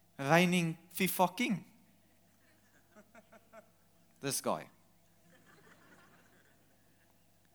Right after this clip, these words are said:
Maar as jy gebruik wat jy het. Luister, ek is nie die grootste beraader nie, glad nie.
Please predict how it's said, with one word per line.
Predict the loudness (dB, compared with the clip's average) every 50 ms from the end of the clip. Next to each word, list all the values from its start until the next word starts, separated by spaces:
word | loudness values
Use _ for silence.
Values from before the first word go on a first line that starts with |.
| _ -20 _ _ -10 2
Maar | 6 8 8 8 8 4 0 -6 -14 -20 -20 -16 -4 2
as | 6 6 8
jy | 8 6
gebruik | 6 4 2 2 6 6 6 6 6 2 -8 -18 -20 -20 -20 -20 -20 -20 -18 -4
wat | 4 6 6 6 6
jy | 4 2 2 4 2
het. | 2 0 -6 -20 -20 -20 -20 _ -20 _ _ _ _ _ -20 -20 -20 -20 -20 -20 -20 -20 -20 -20 _
Luister, | 2 4 6 6 6 6 6 4 2 2 -4 -12 -20 -20 -16 -4 0 0
ek | 2 4 4
is | 4 6
nie | 6 4 4
die | 6
grootste | 6 8 8 8 8 6 2 2
beraader | 0 2 4 6 4 4 4 2 0 -2
nie, | -4 -8 -6
glad | 0 4 4 4 4 2 -12
nie. | -16